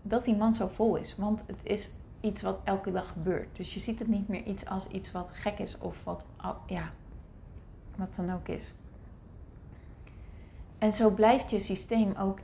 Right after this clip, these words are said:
in, in die stressmodus van: "Ik moet die man dragen, ik moet die man dragen, ik moet sterk zijn." Ik, weet je wel? Die spanning,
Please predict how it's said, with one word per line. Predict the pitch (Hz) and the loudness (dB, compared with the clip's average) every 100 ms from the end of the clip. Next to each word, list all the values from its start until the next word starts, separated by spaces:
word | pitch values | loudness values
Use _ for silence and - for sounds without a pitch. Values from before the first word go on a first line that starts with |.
| - | 0
in, | 190 185 185 - - | 2 2 0 -6 -12
in | - 190 185 | -2 2 2
die | 196 | 2
stressmodus | 202 - 247 320 - 160 160 156 - | -2 -2 4 4 4 0 0 -2 -4
van: | - | -6
"Ik | - - | -4 2
moet | 285 | 2
die | 294 214 | 2 2
man | 233 | 4
dragen, | 185 180 - | 2 0 -6
ik | - | -2
moet | 220 285 | 0 0
die | 202 | 0
man | 196 170 | 0 -2
dragen, | - 202 | -4 -4
ik | 196 | 2
moet | 226 | 4
sterk | - - - - | 4 2 0 0
zijn." | - - - | -4 -2 -2
Ik, | 190 - - - - | -4 -8 -14 -14 -6
weet | 220 226 | -2 0
je | 254 | 0
wel? | - - - - - | -2 -6 -14 -16 -10
Die | - | -8
spanning, | - 240 240 170 | -2 4 4 4